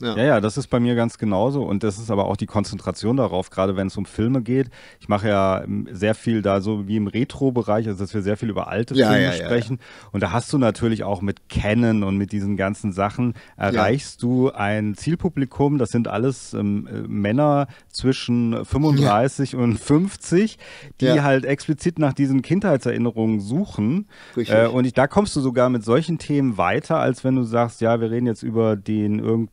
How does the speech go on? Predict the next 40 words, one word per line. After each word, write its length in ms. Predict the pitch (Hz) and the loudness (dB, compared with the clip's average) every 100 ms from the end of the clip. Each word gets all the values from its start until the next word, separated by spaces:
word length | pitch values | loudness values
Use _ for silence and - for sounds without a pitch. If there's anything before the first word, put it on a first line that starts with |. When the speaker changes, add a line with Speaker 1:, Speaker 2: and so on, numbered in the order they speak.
| - | -10
Speaker 2:
über 320 | - 110 107 | -6 0 2
Martin 280 | 101 123 131 | 4 2 0
Scorsese 500 | - 107 113 123 92 | -4 -2 -2 -2 -4
oder 240 | 85 85 82 | -6 -8 -8
so. 200 | 87 82 - - - | -12 -14 -20 -20 -2
Speaker 1:
Ja. 80 | 127 113 151 | 4 4 4
Speaker 2:
Ja? 20 | 170 | 0
Sondern 260 | 117 123 120 | 0 2 2
das 140 | 120 | -2
ist 120 | 135 | -4
so 200 | 139 127 | 0 2
ganz 180 | 120 143 | 2 0
spezifisch, 340 | - 131 147 117 | -2 -6 -2 0
weil 100 | 113 | 0
das 140 | 117 | 0
ist 100 | 131 | -4
so 100 | 131 | 0
ein, 120 | 117 | 0
dieses 240 | 110 110 - | -2 -6 0
Guilty 320 | 139 160 151 | 0 0 -2
Pleasure 440 | - 131 135 143 | 0 0 2 2
Wohlfühlding 920 | 113 143 190 - 170 170 151 165 175 | 2 2 0 -2 0 0 2 0 0
und 160 | 165 147 | -2 -4
so 100 | 143 | 0
weiter. 300 | 143 170 160 | 0 0 2
Und 100 | 131 | 2
das 120 | 147 | 2
Speaker 1:
Mhm. 40 | 120 | 0
Speaker 2:
funktioniert 460 | 190 180 160 196 | 0 2 2 2
ganz 200 | 131 123 | 0 -2
gut 260 | - 202 233 | 0 -2 0
sogar. 300 | 101 85 80 | -4 -4 -2
Also 180 | 82 90 | -2 -4
ich 80 | - | -8
hab 100 | - | -4
da 120 | 113 | 2
Speaker 1:
Ja, 220 | 139 196 | 4 4
Speaker 2:
an-, 40 | 139 | 2
Speaker 1:
absolut. 480 | - 139 156 156 - | -2 -2 -2 -4 -4
Speaker 2:
ja, 300 | 101 110 | 0 0